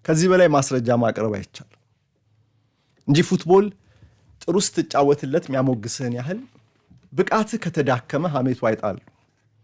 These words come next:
ልክ ጄሚ ካራገር እንዳለውም ላንተ ስታዳምጠው የሚያሳፍር አስተያየትም ሊሰጥብህ ይችላል።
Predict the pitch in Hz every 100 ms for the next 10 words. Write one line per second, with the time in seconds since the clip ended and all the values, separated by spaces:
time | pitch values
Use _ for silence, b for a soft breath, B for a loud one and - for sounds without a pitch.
0 | _ _ _ _ _ _ _ _ _ _
1 | 131 170 _ - - - 120 135 131 135
2 | 123 117 113 113 113 117 131 214 202 _
3 | _ _ _ _ _ _ _ _ _ _
4 | - 139 190 202 247 - 196 185 160 170
5 | 170 151 165 143 143 131 139 120 123 120
6 | - 113 - 117 117 113 - 101 110 110
7 | 95 92